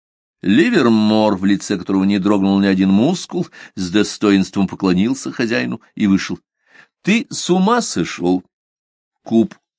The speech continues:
отпил глоток шампанского и поставил бокал на мраморный столик. «И как только такое могло прийти тебе в голову? Рассчитать моих слуг? Может, лучше распять их или расстрелять?»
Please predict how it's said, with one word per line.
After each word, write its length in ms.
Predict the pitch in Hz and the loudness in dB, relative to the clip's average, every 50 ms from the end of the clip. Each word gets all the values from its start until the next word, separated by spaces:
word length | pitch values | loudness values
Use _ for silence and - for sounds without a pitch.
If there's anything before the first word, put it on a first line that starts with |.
| _ - | _ -2
отпил 440 | 104 107 101 - - - 110 104 98 | -2 -2 -2 -2 -4 -2 0 0 0
глоток 340 | 95 101 95 82 107 113 - | 0 0 0 0 -2 -4 -4
шампанского 720 | - - 104 101 95 - 131 90 92 - - - 113 98 | -4 -2 -2 -2 -2 -2 -2 -2 -2 -4 -6 -2 0 2
и 80 | 95 92 | 2 2
поставил 420 | - 92 - - 101 98 95 90 | 0 -4 -8 -4 -2 -2 0 0
бокал 320 | 85 92 82 - 120 135 | 0 -2 -4 -4 -4 -4
на 120 | 120 101 90 | -2 -2 -2
мраморный 420 | 90 95 104 120 120 101 90 87 | 0 -2 -2 -2 -2 -4 -4 -4
столик. 480 | 82 - - - 90 90 90 - - _ _ - - - - - | -6 -6 -8 -4 -2 -2 -2 -4 -6 _ _ -20 -20 -20 -4 0
«И 180 | - 120 123 | 2 2 2
как 320 | - - - 135 170 - - | 2 0 -2 -2 -2 -2 -2
только 280 | - 208 226 208 - | -2 -2 -2 -2 -4
такое 280 | - - - - 247 247 | -6 -6 -4 -2 -2 0
могло 240 | 247 240 220 240 233 | 0 -2 -2 -2 -4
прийти 360 | 226 233 226 - - 240 202 | -2 -4 -4 -4 -4 -4 -4
тебе 220 | - 180 196 196 | -4 -2 0 0
в 100 | 170 139 | 0 0
голову? 480 | 127 110 107 101 95 92 90 90 90 - _ _ | 0 2 2 4 4 4 2 2 0 -4 _ _
Рассчитать 720 | - 117 135 120 - - - - - - - 135 170 170 - | 0 0 0 0 0 -4 -6 -4 -4 -2 0 -2 -2 -2 -2
моих 300 | - 113 104 101 95 - | -2 0 2 2 0 0
слуг? 480 | - - - 120 175 226 - - - _ _ _ _ _ - | -4 -4 0 0 0 0 -2 -8 -18 _ _ _ _ _ -4
Может, 180 | 104 104 - | -4 -2 0
лучше 380 | 123 120 - - 117 110 104 101 | 0 0 0 2 2 4 4 4
распять 680 | 101 104 95 - - - - - 170 - 147 - - | 4 2 0 -2 -6 -12 -8 -4 -2 -2 -2 -2 -2
их 180 | 285 - - - - - | -4 -4 -4 -6 -12 -4
или 240 | - 98 - - - - - | 0 2 2 2 0 -2 -2
расстрелять?» 920 | - 104 113 107 - - - - 104 104 95 95 104 127 - - - - | 0 2 2 2 0 -4 -6 -2 0 2 2 2 2 0 -2 -6 -10 -16